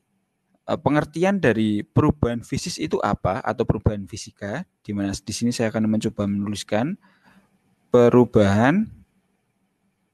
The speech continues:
fisika, di mana perubahan fisika ini merupakan,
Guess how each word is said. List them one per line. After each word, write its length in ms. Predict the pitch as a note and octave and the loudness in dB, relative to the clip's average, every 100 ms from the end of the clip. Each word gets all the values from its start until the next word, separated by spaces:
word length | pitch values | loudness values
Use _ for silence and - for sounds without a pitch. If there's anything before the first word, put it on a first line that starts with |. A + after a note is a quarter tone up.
| _ _ _ _ _ _ _ _ _ _ | _ _ _ _ _ _ _ _ _ _
fisika, 840 | - D#3 - C3 - G2 A2 F#3 F#2 - - A#3 A#3 A3+ _ _ _ _ _ _ _ _ _ _ _ _ _ _ _ _ | -2 0 0 -2 0 0 2 -2 -6 -14 -18 -18 -18 -20 _ _ _ _ _ _ _ _ _ _ _ _ _ _ _ _
di 140 | - | 0
mana 480 | G#2+ F#2+ G2+ C#3 G#3 - _ _ _ _ _ _ _ _ | 2 4 4 2 0 -6 _ _ _ _ _ _ _ _
perubahan 460 | - F#3+ - A#2 A2+ | 2 4 6 4 4
fisika 320 | C3+ - A3+ | 2 0 0
ini 160 | D#3 F#3+ | 0 0
merupakan, 680 | G#3 F#3+ D3 C3+ - A#2+ | 0 2 2 0 0 -2